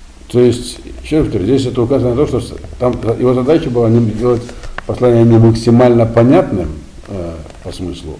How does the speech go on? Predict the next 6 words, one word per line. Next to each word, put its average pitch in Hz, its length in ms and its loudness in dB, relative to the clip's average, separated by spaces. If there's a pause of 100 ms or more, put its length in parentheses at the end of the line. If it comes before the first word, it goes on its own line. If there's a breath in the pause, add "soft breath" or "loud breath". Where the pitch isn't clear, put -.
а - 120 -10
максимально 127 840 0 (340)
впечатляющим, - 720 0 (100)
получается. - 640 -20 (1700 loud breath)
Вот. 90 120 -6
Вот. 80 160 -8